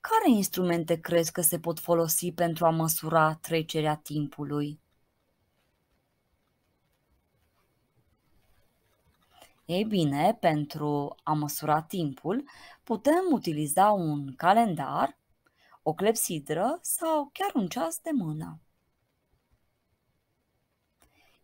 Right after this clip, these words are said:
Istoria măsurării timpului se referă la evoluția dispozitivelor de măsurat timpul,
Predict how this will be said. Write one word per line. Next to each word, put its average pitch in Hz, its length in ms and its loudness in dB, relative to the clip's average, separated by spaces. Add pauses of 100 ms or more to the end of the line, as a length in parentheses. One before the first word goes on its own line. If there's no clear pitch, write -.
Istoria 165 560 6
măsurării 170 640 0
timpului 151 560 -8
se 208 180 0
referă 214 440 -2
la 269 180 2
evoluția 156 560 -4
dispozitivelor 226 1040 -2
de 226 120 0
măsurat 151 580 -2
timpul, 156 580 -2